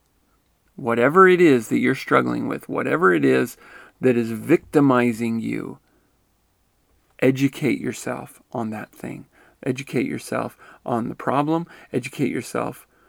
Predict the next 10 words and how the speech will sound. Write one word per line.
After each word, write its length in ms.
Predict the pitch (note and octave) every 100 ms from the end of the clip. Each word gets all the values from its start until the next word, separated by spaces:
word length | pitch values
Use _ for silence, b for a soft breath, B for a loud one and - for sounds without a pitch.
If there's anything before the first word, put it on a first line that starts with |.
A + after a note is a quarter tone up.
| b -
on 400 | B2 A#2 A2+ -
what 420 | - A#2+ A#2 - _
people 340 | C3 B2 B2
do 240 | A2+ C3+ B2
to 140 | -
get 220 | - A2+ -
out 200 | B2+ D3
of 100 | D#3+
that 180 | E3 D#3+
situation. 800 | E3 C#3+ D#3 D3+ D#3 F3+ E3+